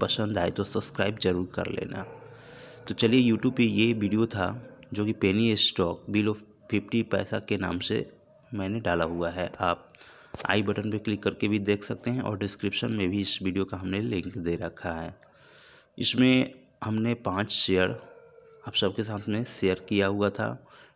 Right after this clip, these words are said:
तो चलिए डायरेक्ट शेयर हम देख लेते हैं। सबसे पहला जो स्टॉक था वो था पनाफिक इंडस्ट्री लिमिटेड, जो कि उस टाइम सिर्फ सैंतीस पैसा पे ट्रेड कर रहा था। करंट प्राइस इस शेयर का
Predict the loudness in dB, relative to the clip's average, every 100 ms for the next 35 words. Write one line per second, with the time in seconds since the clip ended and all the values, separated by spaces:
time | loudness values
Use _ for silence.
0 | -8 -4 0 0 2 4 2 -2 0 2
1 | 2 0 -2 -2 0 -2 -2 -4 -6 -10
2 | -10 -8 -2 -2 -2 -2 -2 0 0 -2
3 | -2 -6 -2 0 -2 -2 -4 -4 -4 -14
4 | -20 -20 -20 -20 -6 0 0 0 -8 -8
5 | _ _ _ 0 2 0 0 -2 -2 -16
6 | -4 -2 0 0 -2 -2 -6 -6 -8 -6
7 | -4 -4 -4 -2 0 0 2 0 0 -4
8 | -2 -2 -2 -6 0 4 4 4 6 6
9 | 6 2 -2 2 2 2 0 0 2 0
10 | 2 0 2 0 0 -2 -4 -4 2 4
11 | 4 4 4 2 -2 -6 2 4 4 2